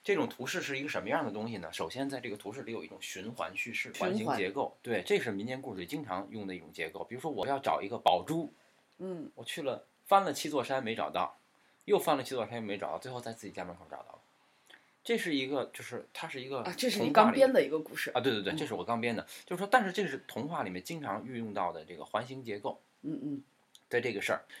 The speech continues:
Speaker 1: 然后另外呢，他把它放到一个具有民间故事的一个非常典型的这种小兔子呀、小狐狸呀等等等等，用动物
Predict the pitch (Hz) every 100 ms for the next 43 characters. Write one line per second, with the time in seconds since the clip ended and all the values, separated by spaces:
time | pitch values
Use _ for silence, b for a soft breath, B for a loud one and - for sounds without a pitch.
0 | - 156 208 190 185 156 120 110 - 92
1 | 104 - 143 120 92 104 120 110 117 87
2 | 87 113 143 147 139 104 95 85 78 98
3 | 104 - 170 160 - 87 - - 92 113
4 | 107 85 - - - 175 151 131 120 110
5 | 110 101 95 87 113 135 120 98 98 92
6 | 85 90 90 110 123 107 87 76